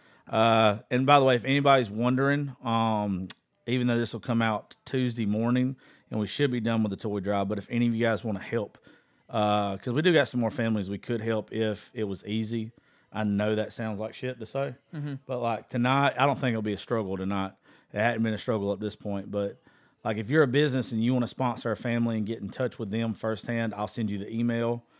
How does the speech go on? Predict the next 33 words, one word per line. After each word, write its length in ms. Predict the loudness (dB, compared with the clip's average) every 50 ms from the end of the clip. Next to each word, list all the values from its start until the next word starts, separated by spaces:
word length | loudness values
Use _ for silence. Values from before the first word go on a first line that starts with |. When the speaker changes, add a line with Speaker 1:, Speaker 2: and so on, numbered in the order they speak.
| _ _ _ _ -10
Speaker 1:
address 360 | -8 -6 -4 -2 -2 -2 -4 -6
to 120 | -6 -6
them. 240 | -4 -2 -2 -2 -2
I'll 80 | -2 -4
send 200 | -4 -4 -2 -2
you 60 | -2
their 100 | -2 -2
phone 280 | -2 -2 0 0 2 2
number. 380 | 0 0 0 0 0 0 -2 -4 -12 -20 _
As 60 | _
long 180 | -2 0 0 0
as 80 | 0 -2
you 60 | -2
take 240 | -2 -2 -2 -2 -2
care 160 | -4 -4 -2
of 80 | -2 0
them 220 | 0 0 0 0
the 60 | -2
same 260 | -4 -6 -6 -6 -4 -4
way 160 | -2 -2 -4
we 100 | -4 -4
take 240 | -6 -6 -8 -6 -6
care 200 | -4 -2 -2 -2
of 100 | -2 -2
everybody 460 | -2 -2 0 0 0 0 0 2 4
else, 360 | 4 4 2 2 -2 -10 -16 -18 -20 -20 -20 -20 -20 -16 -8
uh, 420 | -4 0 2 2 2 2 2 0 -2 -6 _ _ _ _ _ -6
you 160 | -4 -2 -2
ain't 120 | -2 -2
gotta 180 | -2 -2 -2 -2
go 120 | -2 -4
through 280 | -4 -4 -4 -4 -2 -4
us. 260 | -4 -8 -10 -16 -20